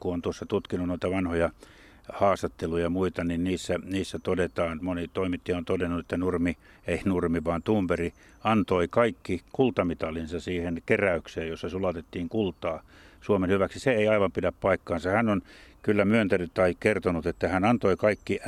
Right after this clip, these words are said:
M M ja E M-mitalit ja Amerikan matkan palkinnot, joissa oli yhteensä lähes kilo kultaa.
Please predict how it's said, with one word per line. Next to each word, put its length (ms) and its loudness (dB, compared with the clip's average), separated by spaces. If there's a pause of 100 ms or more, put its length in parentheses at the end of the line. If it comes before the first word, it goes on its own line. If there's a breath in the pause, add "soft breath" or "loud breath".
(120)
M 220 4
M 40 0
ja 120 4
E 380 2
M-mitalit 720 2 (300 loud breath)
ja 120 4
Amerikan 400 2
matkan 380 0
palkinnot, 580 2
joissa 280 -2
oli 120 0
yhteensä 460 0
lähes 220 0
kilo 300 2
kultaa. 480 0